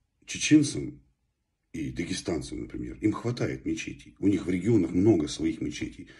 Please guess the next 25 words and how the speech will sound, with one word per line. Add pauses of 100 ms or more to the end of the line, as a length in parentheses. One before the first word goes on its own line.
(380)
В
Чечне
вообще
какая
мечеть?
И
давайте
рассуждать
объективно. (260)
Огромная,
красивая (500)
мечеть. (2000)
Но
суть
в
том,
что
данный
проект,
он
как
раз-таки (680)
направлен
на, (1000)
э,